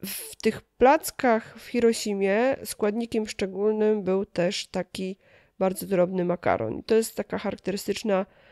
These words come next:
e, cecha tych okonomiyaków z Hiroshimy. Natomiast, e, tak jak Konrad wspomniał, okonomiyaki to też jest specjalność Osaki i okonomiyaki z Osaki będą raczej bez tego makaronu. Tam będzie, e, dużo kapusty,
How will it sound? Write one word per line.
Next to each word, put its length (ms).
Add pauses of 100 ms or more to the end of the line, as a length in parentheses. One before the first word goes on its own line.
(160)
e, 140
cecha 400
tych 300
okonomiyaków 1080 (160)
z 80
Hiroshimy. 640 (600)
Natomiast, 680
e, 120
tak 160
jak 140
Konrad 320
wspomniał, 760
okonomiyaki 840
to 100
też 160
jest 120
specjalność 580
Osaki 580 (680)
i 100
okonomiyaki 640
z 80
Osaki 580
będą 480
raczej 440
bez 360
tego 300
makaronu. 760
Tam 180
będzie, 300 (200)
e, 160
dużo 280
kapusty, 640